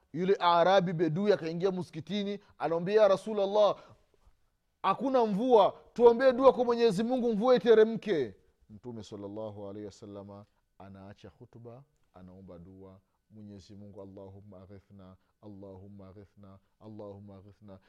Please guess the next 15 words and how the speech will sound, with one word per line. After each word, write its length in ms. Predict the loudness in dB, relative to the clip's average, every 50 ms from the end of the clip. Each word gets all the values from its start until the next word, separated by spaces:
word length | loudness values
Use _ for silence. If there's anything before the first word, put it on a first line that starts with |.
| _ _ -10
"E 80 | -10
Mwenyezi 460 | -10 -8 -10 -10 -10 -12 -10 -10 -12
Mungu, 200 | -10 -10 -12 -12
tuteremshie 560 | -14 -14 -14 -12 -12 -12 -12 -14 -14 -14 -12 -12
mvua. 400 | -12 -14 -14 -10 -10 -10 -10 -12 _ _ _ -10
Mwenyezi 460 | -8 -6 -4 -2 -2 -2 -2 -2 -4
Mungu, 180 | -4 -6 -8
tuteremshie 560 | -8 -4 -2 0 0 0 0 -4 -4 -4 -2 -2
mvua. 460 | -2 -2 0 4 4 4 4 2 -2 -10 -18 -6
Mwenyezi 520 | -2 0 0 2 4 4 4 4 2 0
Mungu, 280 | -2 -2 -2 -2 -2 -4
tuteremshie 540 | -6 -2 0 2 2 2 0 -4 -4 -4 -4
mvua." 500 | -4 -4 -2 0 2 2 2 2 0 -6 _ _ _ _ _ _ _ _ _ _ _ _ _ _ _ _ _ _ _ _ _ _ _ _ _ _ _ _ _ _ _ -20
Anas 380 | -20 -20 -20 -20 -20 _ _
bin 100 | -20 -20